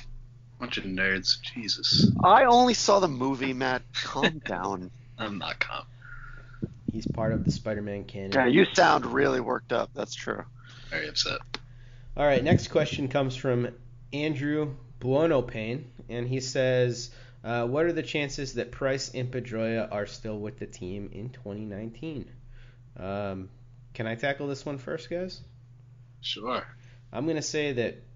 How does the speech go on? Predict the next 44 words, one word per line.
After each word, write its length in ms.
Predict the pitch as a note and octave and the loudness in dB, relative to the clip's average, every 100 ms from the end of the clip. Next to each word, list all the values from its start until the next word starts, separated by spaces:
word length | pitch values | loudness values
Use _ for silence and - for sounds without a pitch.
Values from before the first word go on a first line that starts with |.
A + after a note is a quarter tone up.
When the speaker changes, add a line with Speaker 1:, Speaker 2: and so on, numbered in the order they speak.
| - | -18
Speaker 3:
Price 720 | - C#3 C#3+ C#3 - - - - - - | -4 0 2 0 -6 -8 -12 -14 -20 -10
pitches 340 | D3 C3+ B2 | -8 -6 -4
well 280 | B2 B2+ B2+ | 0 2 4
the 80 | B2 | 2
rest 240 | A#2+ A#2+ | 0 -2
of 60 | A#2 | -4
the 60 | |
year 160 | A#2 A#2 | -2 -2
and 120 | G#2 | -2
opts 320 | F2 G2+ - | -4 -6 -4
out, 320 | C3 C#3+ C3+ - - - - - | -2 0 -2 -8 -18 -18 -20 -10
and 140 | A2 | -6
the 80 | A2+ | -4
only 320 | - C3 C3+ | -2 -2 0
way 280 | B2+ A#2+ A#2+ | 2 4 4
Pedroia 600 | A#2+ B2 A2 A2+ A2+ A2 | 2 -4 -2 0 2 0
is 200 | - F#2+ | -2 -6
not 340 | G2+ A2 A2+ F#2 | -6 -4 -4 -6
with 140 | A2 | -6
the 100 | A2 | -8
team 400 | G#2+ G#2+ G2+ G2 | -8 -8 -6 -8
in 300 | F#2 F#2 F#2+ | -8 -8 -10
twenty 260 | - G#2+ G2+ | -10 -10 -8
nineteen 540 | G2 G2 G2 G2 G2 | -6 -6 -8 -8 -8
is 240 | - F#2 - | -8 -12 -10
if 180 | F#2 - | -12 -10
he 140 | G#2 | -12
retires. 640 | - - - - - - - - - - - - - - - - - - - - - | -12 -12 -12 -12 -14 -16 -18 -20 -20 -18 -18 -16 -16 -16 -18 -20 -20 -20 -18 -16 -2
Speaker 2:
You 280 | F3 B3+ B3+ | 4 8 8
have 140 | F3 | 6
been 160 | F3 B2+ | 2 4
beating 320 | D#3 F#3 E3+ | 6 8 6
this 180 | D#3+ - | 4 4
opt-out 520 | C#3+ D3+ C3+ B2+ A#2 | 4 6 4 2 2
drum 360 | B2+ A#2+ A2+ | 0 0 0
for 420 | A2+ - D3 E3 E3+ | -4 -8 -2 2 6
Speaker 1:
Did 280 | F3 E3 D3+ | 6 6 6
we 60 | |
ever 100 | A3 | 6
make 200 | C#4+ C#4 | 8 6
a 40 | - | 6
bet 220 | - A#2 | 4 2
on 120 | C3+ | 2
that? 220 | D3+ D#3+ | 2 0